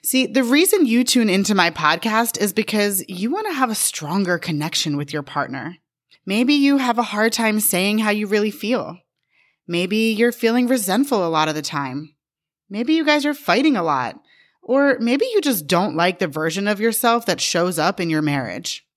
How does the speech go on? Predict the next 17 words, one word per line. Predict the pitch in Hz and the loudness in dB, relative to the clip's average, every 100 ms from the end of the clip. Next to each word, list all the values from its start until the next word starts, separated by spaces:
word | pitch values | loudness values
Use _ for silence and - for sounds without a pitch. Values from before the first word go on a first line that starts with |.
| _ _ _ - | _ _ _ -4
A | 214 | -2
lot | 214 214 208 | 0 2 4
of | 302 233 | 2 2
women | 214 214 190 156 | 0 0 -2 -4
want | 143 143 262 | -4 -2 -2
to | - | -2
make | 226 226 | 0 0
changes, | - 247 240 233 254 247 | 0 0 0 2 2 0
but | - 190 180 - - - _ | 0 2 2 -2 -20 -20 _
they | 233 | 0
lack | 254 247 285 | 4 2 2
the | 311 | 0
support, | - 311 - 208 254 175 - | 0 0 -2 0 2 2 -2
the | 180 | -4
accountability, | 175 190 180 160 175 226 214 151 147 | -2 -2 -2 0 2 2 2 0 0
and | 165 170 | -2 -2
the | 180 | -6